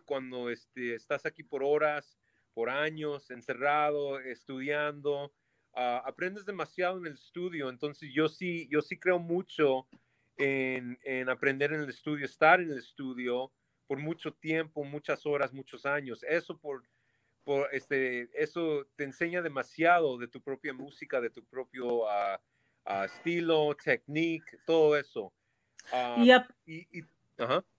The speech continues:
Speaker 2: Sí, y aparte la, la, la mayor ventaja que tienes es, eh, tener tu, tu propio estudio, ¿no? Eh, ah, por ejemplo,
Speaker 1: Sí.
Speaker 2: Operating on Dreamtime,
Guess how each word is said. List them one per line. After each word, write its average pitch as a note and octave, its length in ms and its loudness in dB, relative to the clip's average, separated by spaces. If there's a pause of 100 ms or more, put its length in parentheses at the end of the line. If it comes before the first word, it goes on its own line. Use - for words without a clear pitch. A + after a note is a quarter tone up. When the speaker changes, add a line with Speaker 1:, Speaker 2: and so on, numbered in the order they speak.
(420)
Speaker 2:
Sí, C4 320 8
y A#3+ 80 12
aparte C4+ 540 10
la, B3 220 10
la, A#3 200 10
la A#3+ 180 6
mayor A#3 280 10
ventaja C#4+ 340 8
que A#3 100 2
tienes C4 480 6
es, A#3+ 400 6 (380)
eh, G3+ 540 4
tener A3+ 360 8
tu, C#4+ 380 6
tu G#3+ 220 6
propio B3 440 10
estudio, C4 480 8
¿no? A#3 400 8
Eh, F#3+ 480 0
ah, G3+ 260 4
por G#3+ 120 4
ejemplo, A#3+ 240 10
Speaker 1:
Sí. E4 60 10
Speaker 2:
Operating A#3+ 420 10
on A3+ 100 10
Dreamtime, C#4+ 600 10